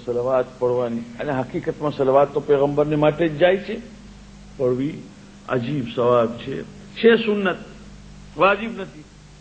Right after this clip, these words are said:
તો મેં કહ્યું તે પ્રમાણે સુન્નતની આદત આપણે પોતે પાડીએ ને આપણા બચ્ચાઓને પાડીએ. એમ ન સમજીએ કે આ જે છે ને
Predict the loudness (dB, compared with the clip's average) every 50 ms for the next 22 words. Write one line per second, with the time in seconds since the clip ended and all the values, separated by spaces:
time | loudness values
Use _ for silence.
0 | -20 -20 -20 -20 -18 -16 -12 -10 -8 -8 -4 -2 -2 -2 -2 -2 -4 -2 -2 -2
1 | -2 -2 -2 -4 -6 -10 -12 -12 -12 -10 -8 -8 -6 -2 0 0 0 0 -2 -6
2 | -8 -2 0 0 0 0 -2 -2 2 4 6 6 6 4 4 2 0 0 -2 -6
3 | -16 -20 -20 -20 -20 -20 -20 -20 -20 -20 -20 -20 -20 -20 -20 -20 -20 -20 -20 -20
4 | -20 -20 -20 -18 -10 -2 0 2 2 4 4 2 2 2 2 0 -2 0 0 0
5 | 2 4 4 4 4 4 0 -2 -2 -2 -2 0 0 -2 -2 -2 -4 -6 -4 -4
6 | -4 -4 -4 -6 -8 -10 -10 -8 -8 -8 -8 -8 -8 -6 -4 -2 -2 0 0 0
7 | -2 -2 -2 -4 -4 -4 -2 -2 0 0 0 -2 -4 -6 -6 -6 -6 -6 -8 -10
8 | -12